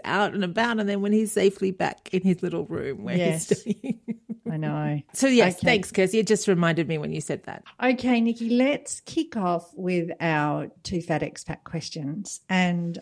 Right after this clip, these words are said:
Speaker 2: I have one for you. Nikki, remember expat blogs? I believe you had one, and I had one, and many, many people that we made friends with on Twitter and wherever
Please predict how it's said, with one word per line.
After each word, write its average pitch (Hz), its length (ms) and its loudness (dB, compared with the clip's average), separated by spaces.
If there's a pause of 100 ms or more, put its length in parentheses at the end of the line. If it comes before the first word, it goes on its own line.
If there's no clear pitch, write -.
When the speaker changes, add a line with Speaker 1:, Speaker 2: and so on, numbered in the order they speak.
(160)
Speaker 2:
I 196 220 -4
have 196 220 -6
one 151 240 -4
for 143 140 -10
you. 135 260 -2 (840)
Nikki, 359 460 6 (120)
remember 330 600 0 (100)
expat - 560 -4
blogs? 190 640 -2 (200)
I 302 100 4
believe 202 420 4
you 196 240 2
had 220 180 0
one, 214 480 -4 (120)
and 160 120 2
I 175 200 4
had 202 280 -2
one, 190 440 -4 (120)
and 240 600 6
many, 330 260 4
many 285 240 4
people 233 380 0
that 165 140 -2
we 180 100 -2
made 185 280 0
friends 170 440 -6
with 170 180 -2
on 165 220 -2
Twitter 160 580 -2
and 151 360 -4
wherever 156 440 2